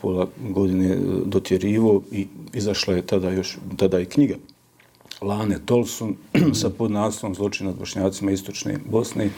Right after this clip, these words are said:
Govorim samo o devedeset drugoj godini, govorim o dvanaest općina Istočne Bosne i govorimo o ogromnom zločinu. E, recimo, tu s-, tu se, e, pominje hiljadu i osamnaest imena ljudi koji su direktno ili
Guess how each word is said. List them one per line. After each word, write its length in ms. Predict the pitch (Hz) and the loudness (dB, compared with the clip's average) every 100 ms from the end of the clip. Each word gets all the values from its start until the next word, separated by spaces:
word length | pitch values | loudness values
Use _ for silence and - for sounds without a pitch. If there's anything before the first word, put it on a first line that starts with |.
| - - | -6 2
Govorim 340 | 107 101 95 | 4 4 2
samo 240 | - 117 | 2 2
o 40 | 104 | 4
devedeset 500 | 101 98 104 101 101 | 2 2 0 -2 -4
drugoj 220 | 104 98 | 0 2
godini, 320 | 95 104 95 | 2 2 2
govorim 400 | 90 101 95 95 | 4 4 4 2
o 60 | 92 | 0
dvanaest 540 | 92 98 101 95 - - - - | 2 4 4 2 -6 -16 -16 -6
općina 420 | - 98 - 95 95 | -2 -2 0 0 0
Istočne 420 | - 101 - 90 | -2 -6 -2 2
Bosne 420 | 113 110 107 101 | 2 2 2 2
i 40 | |
govorimo 480 | 98 104 98 98 95 - - - - | 4 4 4 2 0 -6 -16 -18 -6
o 100 | 90 98 | -4 0
ogromnom 540 | 107 101 95 92 92 95 | 2 2 2 2 0 0
zločinu. 480 | 107 107 - 104 95 | 0 0 -2 -2 -2
E, 60 | - - - - - 101 95 | -4 -18 -18 -14 -2 2 4
recimo, 340 | 95 104 107 101 | 4 2 0 -2
tu 220 | - 101 | 0 -2
s-, 220 | - - | -2 -8
tu 220 | - 107 | -4 -2
se, 200 | 98 - | 0 0
e, 60 | 90 - - - - - 98 92 92 - | -2 -2 -20 -20 -16 -2 4 4 2 0
pominje 480 | 101 98 98 95 98 | 2 4 4 4 0
hiljadu 560 | - 107 104 95 95 | 0 2 2 2 2
i 100 | 98 | 2
osamnaest 800 | 95 - 113 110 104 87 85 - | 2 2 0 2 2 0 -4 -8
imena 680 | 95 90 95 95 95 90 92 | -4 0 0 0 0 -4 -8
ljudi 440 | 98 92 98 95 92 | -2 2 4 2 0
koji 200 | - 92 | 0 0
su 140 | - | 2
direktno 420 | 90 101 - 95 | 2 2 2 -2
ili 200 | 87 82 | 0 -2